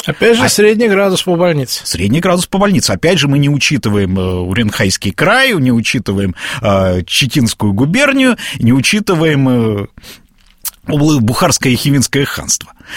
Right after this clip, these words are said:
Speaker 2: Э, там совсем плохо. Хотя и здесь тоже есть определенный элемент лукавства. Дело в том, что, э, в, во всех,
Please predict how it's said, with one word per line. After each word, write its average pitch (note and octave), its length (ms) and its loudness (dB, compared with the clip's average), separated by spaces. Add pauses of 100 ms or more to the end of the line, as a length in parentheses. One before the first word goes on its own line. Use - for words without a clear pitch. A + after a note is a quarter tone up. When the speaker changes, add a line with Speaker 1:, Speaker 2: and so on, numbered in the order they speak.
(140)
Speaker 2:
Э, G2 200 0 (100)
там G3+ 420 2
совсем D3+ 420 0
плохо. - 300 -4
Хотя G3+ 200 0
и B3+ 60 2
здесь G#3+ 260 0
тоже F3 220 -2
есть D#3 200 -2
определенный B2 480 0
элемент G2+ 280 0
лукавства. - 420 -6 (380)
Дело A#3+ 260 0
в - 80 -8
том, C4+ 240 0
что, A2 1120 0
э, - 200 -14
в, A2+ 300 0
во A#2+ 160 0
всех, - 640 -4